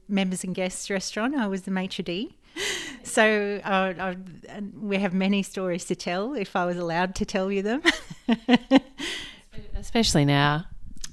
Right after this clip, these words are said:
Speaker 1: Oh, absolutely. There's quite a strong,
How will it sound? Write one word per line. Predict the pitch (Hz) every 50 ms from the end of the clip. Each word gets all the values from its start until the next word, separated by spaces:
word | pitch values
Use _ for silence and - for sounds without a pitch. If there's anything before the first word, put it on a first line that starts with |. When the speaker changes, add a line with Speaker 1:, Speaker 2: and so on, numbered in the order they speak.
| - - -
Speaker 1:
Oh, | 180 175 170 170 165 -
absolutely. | 180 185 175 170 - - 175 160 156 156 151 - 156 147 139 139 165 -
There's | - 170 170 170 165 165 165 - - - - - - - - - _
quite | - - 185 180 175 170 165
a | 165 156 156
strong, | 151 - - - 165 156 156 156 151 147 147 151 160 165